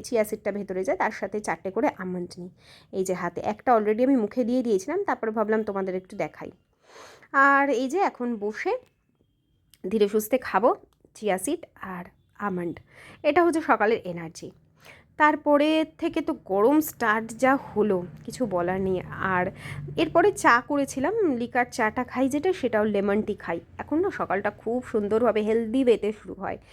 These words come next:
সেই দুধ চা খাওয়ার নেশাটা সকালে গেছে, সকালে ইচ্ছাই করে না যে দুধ চা বসাই, এখন এমন অভ্যেস হয়ে গেছে।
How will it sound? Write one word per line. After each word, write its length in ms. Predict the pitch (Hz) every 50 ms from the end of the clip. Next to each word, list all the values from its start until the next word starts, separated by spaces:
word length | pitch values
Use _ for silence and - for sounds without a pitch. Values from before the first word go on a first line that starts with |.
| - - - _ -
সেই 100 | - 240
দুধ 220 | 220 185 214 214 214 -
চা 160 | - 254 240
খাওয়ার 240 | 240 - 240 240 233
নেশাটা 360 | 208 196 196 - 233 - -
সকালে 420 | - - 262 247 - 302 311 320
গেছে, 340 | 226 185 147 - - - -
সকালে 360 | - - 202 - 220 240 - -
ইচ্ছাই 380 | - 240 - - - - 349 349
করে 180 | 349 339 330 311
না 100 | 311 311
যে 100 | 302 285
দুধ 160 | 262 254 254
চা 160 | - - 262
বসাই, 380 | 247 233 233 240 - 247 254 285 - - - - - - -
এখন 260 | - - - 226 - - -
এমন 240 | 220 208 226 233 220
অভ্যেস 400 | 196 190 - - 185 170 - -
হয়ে 140 | 180 - -
গেছে। 300 | - - - - -